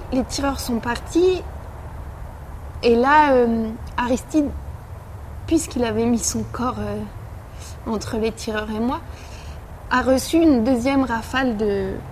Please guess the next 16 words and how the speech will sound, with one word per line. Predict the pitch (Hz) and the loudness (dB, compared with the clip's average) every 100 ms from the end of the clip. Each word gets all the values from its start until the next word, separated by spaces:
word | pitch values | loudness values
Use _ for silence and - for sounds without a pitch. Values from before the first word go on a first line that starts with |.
| - - | -12 -10
tirs, | - 339 370 302 | 2 2 2 -2
parce | 226 - | -6 -4
qu'avant | 254 247 | -2 0
de | 233 | 0
partir, | 226 - - 330 | -2 -4 0 4
ils | 269 | 4
ont | 240 - | 2 -2
tiré | - 254 | 0 0
sur | 254 247 | 0 0
les | 233 233 | 0 0
gens, | 240 240 - - 247 | 0 -4 -8 -2 0
euh, | 233 - - - - - - 208 208 | 0 -2 -12 -14 -14 -10 -4 -4 0
qui | 240 | -2
étaient | 233 | 0
au | 220 | 0
sol. | 220 294 | 0 -2